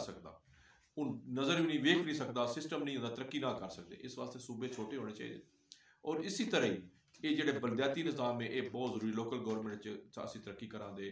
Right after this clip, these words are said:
और तां, अ, सारे निज़ाम सही होण दे। गैस, बिजली,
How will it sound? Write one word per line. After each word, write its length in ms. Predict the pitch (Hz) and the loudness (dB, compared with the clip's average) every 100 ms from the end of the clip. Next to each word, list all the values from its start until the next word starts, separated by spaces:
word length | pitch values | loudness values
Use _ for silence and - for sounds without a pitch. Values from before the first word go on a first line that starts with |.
| - | -6
और 180 | 113 113 | -6 -4
तां, 220 | 120 120 | -2 -2
अ, 340 | 113 - 107 - | -4 -8 -10 -6
सारे 220 | 113 110 | -4 -2
निज़ाम 280 | 95 90 90 | -4 -8 -8
सही 200 | 90 82 | -10 -10
होण 180 | 78 73 | -12 -16
दे। 100 | - _ _ _ _ _ _ _ _ - | -20 _ _ _ _ _ _ _ _ -20
गैस, 500 | - 117 123 123 - - | -6 0 4 4 2 -4
बिजली, 320 | 117 127 | -6 -4